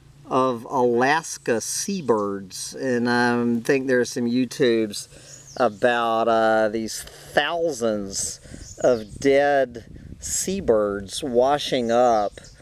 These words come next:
uh, on the beach in Alaska. <clears throat> Seabird biologist David Irons drove recently to the Prince William Sound community of Whittier to check on a friend's boat and spotted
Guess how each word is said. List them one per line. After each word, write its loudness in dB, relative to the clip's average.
uh, 4
on 2
the 4
beach 0
in 2
Alaska. 0
<clears throat> 2
Seabird 4
biologist 2
David 4
Irons 2
drove 2
recently 0
to -2
the 0
Prince -4
William 4
Sound 0
community 0
of 2
Whittier 4
to -6
check -4
on 0
a -2
friend's 0
boat 2
and 0
spotted 2